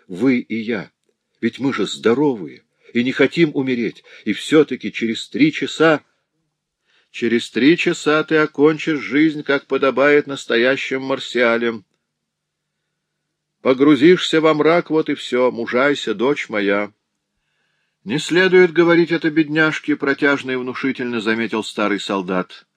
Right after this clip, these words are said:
Лучше бы вы разрешили ей получить утешение от священника. Вдова с непримиримым презрением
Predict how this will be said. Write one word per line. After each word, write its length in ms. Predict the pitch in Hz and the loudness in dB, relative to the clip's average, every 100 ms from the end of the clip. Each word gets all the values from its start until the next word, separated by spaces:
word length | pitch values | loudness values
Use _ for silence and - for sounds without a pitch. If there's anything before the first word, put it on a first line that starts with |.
| _ _ _ - | _ _ _ -6
Лучше 340 | 220 202 185 | -4 -2 0
бы 140 | 175 185 | 4 6
вы 120 | 196 | 6
разрешили 540 | 170 160 165 185 180 | 4 2 0 0 0
ей 220 | 170 165 | 2 2
получить 500 | 151 147 143 - 165 | 0 0 0 0 -2
утешение 600 | 135 131 131 147 151 143 | -2 -6 -2 0 0 0
от 100 | 135 | -6
священника. 920 | - 120 120 - 151 120 90 - 78 - _ _ _ _ _ _ _ 78 | -6 -8 -6 -2 0 0 -6 -8 -14 -18 _ _ _ _ _ _ _ -18
Вдова 480 | 78 82 85 113 | -8 -6 -4 -4
с 100 | 113 | -6
непримиримым 640 | 98 90 90 90 101 110 92 | -8 -6 -2 0 0 -2 -4
презрением 720 | 87 76 85 107 113 110 110 | -6 -4 0 0 0 -6 -8